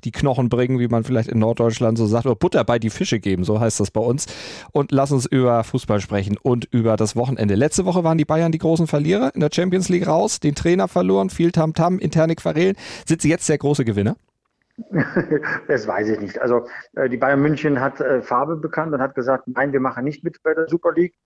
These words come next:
Speaker 2: Borussia Dortmund, ähm, hat das Gleiche gesagt. Beides war miteinander abgestimmt. Die Haltung war auch klar.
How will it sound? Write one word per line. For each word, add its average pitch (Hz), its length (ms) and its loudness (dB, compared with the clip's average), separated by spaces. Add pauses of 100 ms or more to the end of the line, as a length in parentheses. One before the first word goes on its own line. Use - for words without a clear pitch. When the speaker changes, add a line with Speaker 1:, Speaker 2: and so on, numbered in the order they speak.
Speaker 2:
Borussia 131 280 0
Dortmund, 156 540 -2 (600)
ähm, 143 380 0 (280)
hat - 220 -6
das 131 220 -4
Gleiche 147 300 -2
gesagt. 156 420 -4
Beides 135 320 0
war 135 160 2
miteinander 127 540 -2
abgestimmt. 160 680 -4
Die 131 140 -2
Haltung 131 280 -4
war 123 160 -4
auch 113 140 -8
klar. 127 380 -4